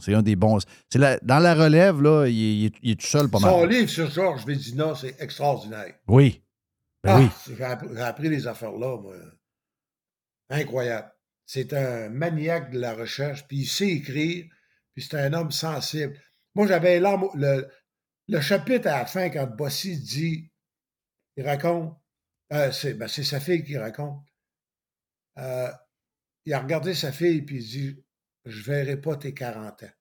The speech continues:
Speaker 1: Ouais.
Speaker 2: Puis il est mort, elle avait trente-neuf.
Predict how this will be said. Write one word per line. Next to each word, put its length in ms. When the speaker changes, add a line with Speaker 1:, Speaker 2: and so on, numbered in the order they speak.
Speaker 1:
Ouais. 160
Speaker 2:
Puis 120
il 40
est 80
mort, 400
elle 80
avait 240
trente-neuf. 640